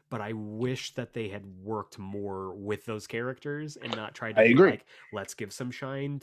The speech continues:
Speaker 1: to Victor Zsasz. Let's give some shine to all these other characters." Because
Speaker 2: I,
Speaker 1: I
Speaker 2: I
Speaker 1: th-
Speaker 2: completely agree.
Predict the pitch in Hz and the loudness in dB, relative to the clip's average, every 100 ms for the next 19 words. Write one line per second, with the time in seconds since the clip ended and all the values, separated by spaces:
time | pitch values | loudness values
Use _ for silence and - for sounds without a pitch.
0 | - 151 151 156 160 165 165 175 202 180 | -6 -2 0 0 0 0 0 -2 -2 0
1 | 190 101 87 73 113 113 131 117 147 147 | 0 0 -4 -10 -12 -8 -8 -6 -6 -6
2 | - 143 156 160 165 156 170 175 175 175 | -6 -6 -6 -6 -6 -6 -4 -2 -2 -2
3 | 110 98 85 - - - - _ - - | -4 -8 -10 -14 -18 -20 -20 _ -20 -20
4 | - 117 123 117 113 151 139 127 156 165 | -12 -6 -2 0 6 6 8 8 8 8
5 | 135 170 170 143 107 - | 8 8 10 8 6 -6